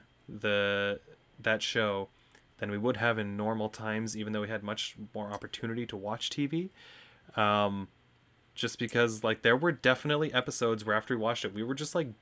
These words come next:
down for the rest of the day. Which is maybe not always something you, that you want, but it was, it's an extremely affecting show. Um, and I, I, I'm really excited it's getting another season. Um, but yeah, it's so good. Like, we, you know, we would,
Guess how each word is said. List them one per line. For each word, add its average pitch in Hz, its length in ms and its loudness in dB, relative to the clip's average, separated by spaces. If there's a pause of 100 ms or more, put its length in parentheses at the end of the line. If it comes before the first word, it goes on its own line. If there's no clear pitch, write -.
down 110 400 0
for 123 120 -8
the 110 80 -4
rest 113 240 -2
of 113 80 -8
the 110 60 -6
day. 110 260 0 (880)
Which - 160 -2
is 135 80 0
maybe 208 180 4
not 190 120 4
always 165 240 4
something 151 260 0
you, 135 200 4
that 120 160 -2
you 117 100 -4
want, 110 460 -2
but 117 120 2
it 117 160 -2
was, 113 300 -6
it's - 180 -8
an 123 80 -4
extremely 120 920 0
affecting 107 480 -2
show. 110 320 -2 (680)
Um, 98 440 0 (580)
and 110 140 2
I, 104 200 2
I, - 400 8 (100)
I'm 107 200 -2
really 131 240 4
excited 117 320 2
it's 110 140 -4
getting 107 200 -2
another 104 220 -4
season. 98 400 -4 (720)
Um, 98 400 -4 (600)
but 117 80 2
yeah, 113 80 4
it's 113 180 0
so 147 220 0
good. 131 240 2
Like, 117 160 0
we, 170 140 0
you 160 120 2
know, 135 100 6
we 156 140 2
would, 170 260 -2